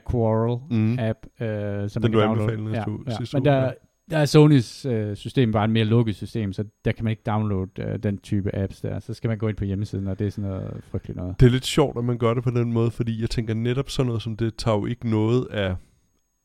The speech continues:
Speaker 2: noget af Sony. Øh, altså, de taber ikke noget ved at lave en app, øh, i den stil, fordi det gør bare, at du kan være mere social, når du sidder og spiller. Medmindre man selvfølgelig, ja, man vil selvfølgelig vil br-,
Speaker 1: Men s-
Speaker 2: tvinge folk til at bruge det der, deres,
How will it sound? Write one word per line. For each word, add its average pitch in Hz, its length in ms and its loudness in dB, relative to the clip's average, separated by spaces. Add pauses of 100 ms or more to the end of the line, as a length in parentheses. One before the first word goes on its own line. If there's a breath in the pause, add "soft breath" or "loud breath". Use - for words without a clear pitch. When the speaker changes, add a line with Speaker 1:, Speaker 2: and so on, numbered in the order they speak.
(180)
Speaker 2:
noget 117 260 6
af 110 120 -4
Sony. 110 580 0
Øh, 98 300 0
altså, 101 180 -2
de 104 120 -6
taber 113 340 -2
ikke 107 180 -2
noget 110 280 2
ved 107 140 -2
at 98 100 -4
lave 104 360 -2
en 98 100 -2
app, 92 140 -2 (200)
øh, 98 380 0 (240)
i 110 120 -2
den 110 240 0
stil, 135 280 -4 (380 soft breath)
fordi 110 240 0
det 104 100 -4
gør 113 120 2
bare, 104 140 2
at 107 60 0
du 110 40 2
kan 104 100 -2
være 98 100 0
mere 101 200 -2
social, 117 360 -4
når 107 80 -6
du 104 60 -4
sidder 101 120 -4
og 95 40 -6
spiller. 101 240 -4 (380 soft breath)
Medmindre 107 280 6
man 104 140 2
selvfølgelig, 101 580 -2 (1500 soft breath)
ja, 104 140 6
man 101 320 2
vil 98 80 -2
selvfølgelig 104 440 -2
vil 98 80 0 (180)
br-, - 40 -6
Speaker 1:
Men 110 100 -4
s- - 220 -14
Speaker 2:
tvinge 110 320 4
folk 110 220 0
til 110 100 -2
at 98 60 -6
bruge 104 220 0
det 104 140 -2
der, 98 200 2
deres, 95 400 -4